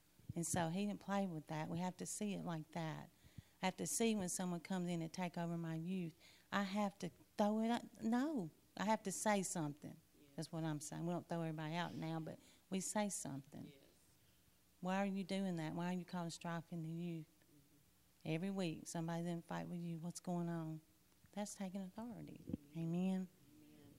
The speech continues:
Speaker 2: Do it quickly, because it affects someone other than just me. If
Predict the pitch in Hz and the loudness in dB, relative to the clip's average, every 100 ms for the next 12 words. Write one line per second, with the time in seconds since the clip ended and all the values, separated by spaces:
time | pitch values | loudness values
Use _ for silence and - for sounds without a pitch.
0 | - - - - - - - - - - | -20 -20 -20 -16 -16 -12 -12 -4 -4 -2
1 | 170 175 170 - - 175 175 - 156 143 | -2 0 -2 -4 0 2 2 -2 -2 -2
2 | - - - 175 - 202 190 - 175 175 | -4 -20 -4 -4 2 2 2 0 0 0
3 | 180 - 190 190 - - 170 180 170 165 | -6 0 0 0 -2 -2 -2 0 0 -2
4 | 175 - - - - 180 175 165 160 156 | -6 -14 -20 -14 0 0 2 0 0 0
5 | 160 156 - 185 233 180 135 143 - - | -2 -6 -4 -2 -2 -2 -4 -10 -20 -20
6 | - - - 185 | -20 -6 2 2